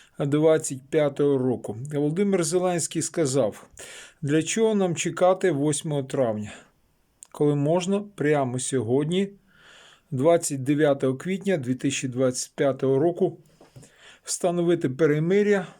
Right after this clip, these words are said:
на тридцять днів? Для чого? Ми не розмінюємо людей на паради. Володимир Путін боїться, що якісь невідомі дрони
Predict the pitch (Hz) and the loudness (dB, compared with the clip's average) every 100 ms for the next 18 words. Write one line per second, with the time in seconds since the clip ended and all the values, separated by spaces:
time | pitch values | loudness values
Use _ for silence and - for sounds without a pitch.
0 | - 139 143 165 156 - 143 139 - 135 | -8 -2 0 -2 -6 -2 -2 0 -2 -6
1 | 135 110 104 - - - - _ _ _ | -4 -6 -8 -12 -20 -20 -20 _ _ _
2 | _ _ _ _ _ _ _ _ 131 143 | _ _ _ _ _ _ _ _ -2 0
3 | 170 - 220 151 104 - _ _ _ _ | 0 2 2 2 -2 -16 _ _ _ _
4 | _ _ _ _ _ - 175 214 233 233 | _ _ _ _ _ -4 0 4 4 4
5 | 202 196 226 220 214 208 196 190 160 190 | 2 0 0 0 2 2 2 0 2 2
6 | 190 180 170 180 170 165 120 - - _ | 2 -2 0 2 4 4 2 -4 -18 _
7 | _ _ _ _ _ _ _ _ - 139 | _ _ _ _ _ _ _ _ -6 -2
8 | 151 156 190 190 165 190 196 208 190 147 | 0 2 2 2 0 -4 0 0 0 0
9 | 170 185 - 190 - 156 147 190 - 170 | 0 -2 -4 -4 -2 -4 -2 -4 -2 -2
10 | 151 147 175 175 160 131 147 170 180 | -2 2 0 2 0 2 2 2 0